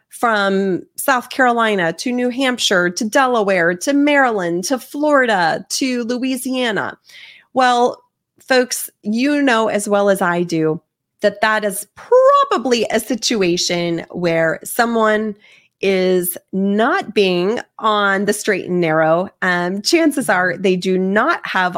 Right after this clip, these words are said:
all those separate billing addresses. And so again, that can be an indicator that you have a problem on your hands. So what do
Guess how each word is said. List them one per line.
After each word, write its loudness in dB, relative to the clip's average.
all 2
those 0
separate -4
billing -2
addresses. -2
And 2
so 2
again, 0
that -4
can 0
be -2
an 0
indicator 2
that -2
you 2
have -2
a -4
problem 0
on 2
your 2
hands. -4
So -2
what 0
do 4